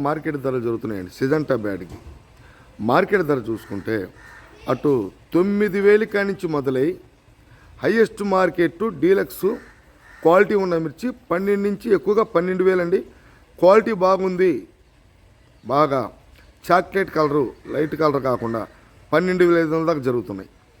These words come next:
ఈ రకాలు సిజంటా బ్యాడ్కి. టూ జీరో ఫోర్ త్రీ అండి. ఏసీ పెద్దగా సేల్స్ లేదు కానీ కొత్తవి మాత్రం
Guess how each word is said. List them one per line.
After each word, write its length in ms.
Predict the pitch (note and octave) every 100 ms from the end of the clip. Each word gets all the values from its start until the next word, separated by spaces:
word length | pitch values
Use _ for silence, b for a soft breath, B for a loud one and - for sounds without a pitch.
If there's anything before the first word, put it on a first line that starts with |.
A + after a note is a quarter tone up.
| _ _ _ _ _ - B2
ఈ 40 | B2
రకాలు 300 | A2+ A#2+ G2 - -
సిజంటా 280 | A2 A2+ F#2 F2+
బ్యాడ్కి. 220 | E2 - - b b b b -
టూ 100 | D#3+ A#3 G3+
జీరో 200 | A3+ G#3+ D3+
ఫోర్ 160 | F3 -
త్రీ 100 | C3+ A2
అండి. 180 | F#2+ F#2+ _ - b b b - - - - E3+
ఏసీ 200 | A3+ A#3 A3+
పెద్దగా 240 | G3 F3 G#3 D3+
సేల్స్ 260 | G3+ F3 F#3+
లేదు 140 | E3+ D#3
కానీ 200 | D#3 G#3 - b b b - -
కొత్తవి 340 | E3 A3+ A3+ G3+
మాత్రం 300 | E3+ C#3